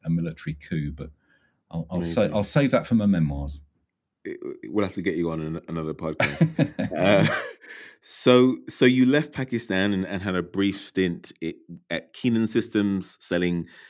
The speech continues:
Speaker 2: billing systems to telecoms operators, but you missed the competition of the telecoms business. So when you were headhunted for Cable and Wireless to take on Digicel in the Caribbean, you actually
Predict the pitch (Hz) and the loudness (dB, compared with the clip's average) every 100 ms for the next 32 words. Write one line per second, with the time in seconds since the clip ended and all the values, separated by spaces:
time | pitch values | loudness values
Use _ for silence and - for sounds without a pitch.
0 | _ - 101 95 - 87 92 85 - 85 | _ 2 2 2 -2 -4 -2 -4 -4 -6
1 | 80 - - 92 - 90 87 90 85 92 | -6 -8 -4 -4 -4 -4 -4 -6 -6 -4
2 | 85 - 87 - - - _ 104 104 110 | -4 -4 -6 -8 -20 -20 _ -4 0 2
3 | 113 143 170 - - - - 107 95 90 | 4 2 0 -6 -10 -6 -4 -2 -2 -4
4 | 92 - 87 80 85 - 80 - 82 78 | -8 -4 -2 -2 -6 -8 -8 -8 -8 -6
5 | 78 - 92 82 76 - 73 71 69 - | -6 -6 -8 -6 -10 -8 -10 -8 -10 -10
6 | - 90 85 85 - _ _ - 98 117 | -4 0 0 -2 -8 _ _ -2 2 4
7 | 120 110 - 98 101 87 87 - - 82 | 4 2 2 -2 -2 -4 -4 -8 -6 -4
8 | 78 76 - - 78 76 76 82 85 64 | -2 -4 -8 -10 -8 -6 -6 -4 -4 -6
9 | 76 - - - 71 - - 73 - 71 | -10 -12 -10 -8 -10 -12 -14 -12 -10 -10
10 | 71 73 76 73 67 69 78 67 69 69 | -8 -8 -8 -10 -10 -12 -12 -14 -12 -12
11 | 69 127 120 104 95 - - _ - 90 | -2 4 6 4 0 -12 -20 _ -8 -4
12 | 92 - 85 85 | -2 -4 -6 -8